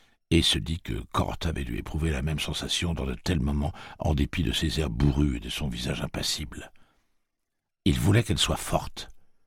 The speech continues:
Il avait besoin qu'elle soit forte. Mais s'il le laissait paraître à ses yeux, cela ne pourrait conduire qu'à la catastrophe. « Récite-moi ta leçon encore une fois, Susanna. » Elle poussa un soupir d'exaspération feinte,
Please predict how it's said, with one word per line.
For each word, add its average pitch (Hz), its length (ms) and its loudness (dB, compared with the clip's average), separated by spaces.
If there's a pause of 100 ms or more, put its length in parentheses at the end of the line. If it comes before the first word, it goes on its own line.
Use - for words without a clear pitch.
(380)
Il 65 160 4
avait 55 220 -4 (180)
besoin - 420 -2 (100)
qu'elle - 140 -8
soit - 160 -4
forte. - 400 -12 (720)
Mais 82 120 6
s'il 95 300 6
le 92 80 8
laissait 76 300 2
paraître 73 320 0
à 67 60 -2
ses 73 280 0
yeux, 78 160 0 (280)
cela 85 280 0
ne 76 100 2
pourrait 67 220 -2
conduire 62 400 -4
qu'à 64 140 -4
la - 80 -6
catastrophe. « - 680 -8 (1120)
Récite-moi 110 420 8
ta 98 100 8
leçon 92 240 8
encore 87 300 6
une 80 80 4
fois, 76 260 0
Susanna. » 64 460 -4 (1400)
Elle 85 120 10
poussa 101 320 8
un 101 60 8
soupir 101 380 8
d'exaspération 80 840 6
feinte, 127 480 4